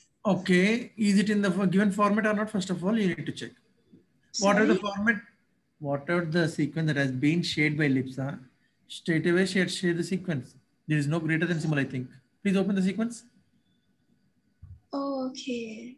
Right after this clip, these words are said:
Speaker 2: That's where I went wrong.
Speaker 1: Done. That's what, that's what I'm asking. If it is one sequence, you can manually do it. If you want to, uh, I mean, if ten genes or twenty genes are there,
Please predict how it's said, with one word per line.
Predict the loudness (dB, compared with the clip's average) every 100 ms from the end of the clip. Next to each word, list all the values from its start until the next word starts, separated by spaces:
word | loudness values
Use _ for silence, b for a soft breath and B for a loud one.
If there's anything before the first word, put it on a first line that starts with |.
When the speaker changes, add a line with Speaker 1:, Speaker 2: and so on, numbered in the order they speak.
| -20 -16
Speaker 2:
That's | -10 -10 -10
where | -8 -6 -6
I |
went | -10 -12 -12
wrong. | -12 -10 -12 -14 -18 -10
Speaker 1:
Done. | -6 -4 -6 -12 -18 -18 -18 -18 -18 -8
That's | -6
what, | -6 -6
that's | -6 -4
what | -4
I'm | -4 -4
asking. | -8 -12 -20 B B B B B
If | 4
it | 6
is | 6
one | 6 4 4 6
sequence, | 4 6 2 2
you | 2
can | 4
manually | 6 6 4 4 4
do | 4
it. | 2 0
If | -2 -2 -8
you | -2 0
want | 2 2 2
to, | 2 4
uh, | 4 4 4 4
I |
mean, | 4 6
if | 4 -2 b b b
ten | 4 6
genes | 6 6 4
or |
twenty | 4 4 4
genes | 4 2
are | 0
there, | 0 -2 -4